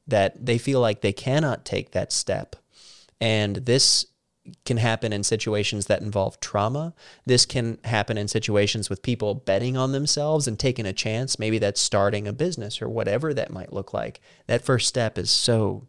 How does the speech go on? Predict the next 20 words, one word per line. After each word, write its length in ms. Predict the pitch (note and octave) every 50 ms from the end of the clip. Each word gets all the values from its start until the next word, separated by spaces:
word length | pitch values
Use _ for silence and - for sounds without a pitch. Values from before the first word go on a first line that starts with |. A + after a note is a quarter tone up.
| _
damn 360 | - - - G3+ G3+ - - - - -
hard. 460 | - - A2+ A2 G#2+ G#2+ G#2+ B2 - - _ - - - - - - _
So 320 | - - - C3+ B2+ B2 A#2+
when 200 | - A2 A#2 A#2
you 100 | A#2 A2+
think 280 | - - C3+ C3+ C3
about 440 | D3 B2+ B2 A2+ G#2+ G#2+ G#2 F#2+ - _ _ _ _ _ _ _ _ _
passing 380 | - C#3+ C3+ C3 - - C3 B2
forward 280 | - - C3 B2 B2 A#2
advice 440 | A2+ A2+ - G#2 G#2 A#2 A#2 -
to 80 | - B2+
people 260 | - A#2 A2 - G#2+
who 140 | G#2 A#2+ A2+
may 160 | G#2 G#2+ G#2+
feel 240 | - - - B2 B2
like 180 | B2 B2 - -
they're 120 | - -
stuck 420 | - - - - C#3+ C3 B2 - -
right 160 | G#2 G#2+ -
now 320 | A2 A2 A2+ - - B2+